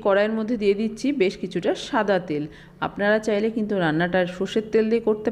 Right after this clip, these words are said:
পারেন, অথবা ঘি এবং সাদা তেল মিশিয়েও করতে পারেন। তেল গরম হয়ে যাওয়ার পর পনির দিয়ে দিলাম,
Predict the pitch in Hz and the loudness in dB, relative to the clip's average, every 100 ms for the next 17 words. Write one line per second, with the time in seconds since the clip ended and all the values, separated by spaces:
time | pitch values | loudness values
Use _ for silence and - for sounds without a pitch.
0 | 220 233 262 - 175 - 254 220 247 - | 2 2 0 -2 -6 0 2 2 0 -6
1 | - - - - 226 240 240 202 220 - | -20 -20 -18 -4 2 4 4 4 0 -4
2 | 160 170 170 277 262 185 - 262 359 202 | -2 -2 0 2 2 0 0 0 2 0
3 | 202 180 156 143 139 151 - - - - | -2 -6 -2 -2 -2 -6 -14 -20 -20 -20
4 | - 226 247 202 196 226 226 233 214 196 | 0 2 2 0 0 -2 -2 -2 2 2
5 | 208 208 202 381 - - 214 214 208 185 | 2 2 0 0 -8 -4 2 2 2 2
6 | 185 185 196 | 4 4 2